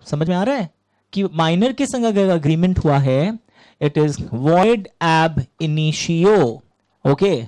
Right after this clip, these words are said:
मारवाड़ी साउंड इफेक्ट आ रहा है। कि बोल दियो कि माइनर के संग एग्रीमेंट जब होसी, तो बिने तू कहीं बोलसी, void ab initio। समझ में आयो? That is, it's invalid from the beginning।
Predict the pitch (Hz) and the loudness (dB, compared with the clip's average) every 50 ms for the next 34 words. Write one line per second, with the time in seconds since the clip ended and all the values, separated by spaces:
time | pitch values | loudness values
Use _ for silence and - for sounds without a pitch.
0 | - _ _ _ _ _ _ - 127 143 151 160 175 190 175 175 160 160 156 - | -14 _ _ _ _ _ _ -4 -2 0 0 0 -2 -2 -4 -4 -4 -4 -4 -4
1 | 151 131 - - 107 101 101 104 _ _ _ _ _ _ _ _ - 156 156 156 | -4 -6 -4 -8 -8 -8 -10 -14 _ _ _ _ _ _ _ _ -2 0 0 0
2 | 147 139 131 143 147 147 147 143 139 147 143 147 165 202 220 202 175 139 113 110 | -2 -4 -2 0 2 2 2 0 0 0 2 2 2 2 2 2 0 0 -2 -4
3 | - - - _ _ _ 139 139 - - 143 147 160 165 185 196 185 - 185 165 | -8 -12 -16 _ _ _ -4 -4 -2 0 0 2 2 4 4 2 2 2 2 2
4 | 170 160 151 147 135 135 143 139 143 143 139 147 135 117 120 113 - - 165 202 | 2 2 2 0 2 0 2 2 2 0 0 0 0 2 0 0 0 0 0 0
5 | 254 302 - _ _ _ _ - 143 127 143 143 147 151 147 - 143 156 156 160 | -2 -6 -10 _ _ _ _ -2 0 0 0 0 0 0 0 0 -2 0 2 0
6 | 165 160 - 208 240 302 359 - _ _ _ _ _ _ - 123 139 147 147 160 | 0 0 -2 -4 -4 -4 -6 -8 _ _ _ _ _ _ 0 2 4 4 4 4
7 | 202 247 247 220 - - _ 156 151 151 170 190 180 156 143 139 139 139 131 - | 2 0 -2 -4 -12 -6 _ 0 2 2 2 0 0 -2 -4 -2 -2 -2 -4 -4
8 | - 170 175 190 180 143 101 82 - - - - - - 143 139 143 147 151 165 | -4 0 2 4 4 4 2 0 -6 -16 -20 -20 -6 -4 -2 0 0 0 0 0
9 | 156 156 160 185 240 - - _ _ _ _ _ _ _ - 143 147 165 165 - | 0 2 2 2 0 -2 -4 _ _ _ _ _ _ _ 0 2 2 2 0 -2
10 | _ - 190 185 - - 208 240 247 233 214 196 170 165 160 156 165 156 - _ | _ -4 -4 -4 -4 -4 -2 -2 0 2 2 2 2 4 4 2 2 0 -6 _
11 | _ _ _ - - - - - 202 226 226 233 240 226 262 196 262 269 220 262 | _ _ _ -20 -18 -18 -4 0 2 2 2 2 0 -2 -2 0 -2 -2 -2 0
12 | 262 247 226 175 143 | 0 0 0 -2 -4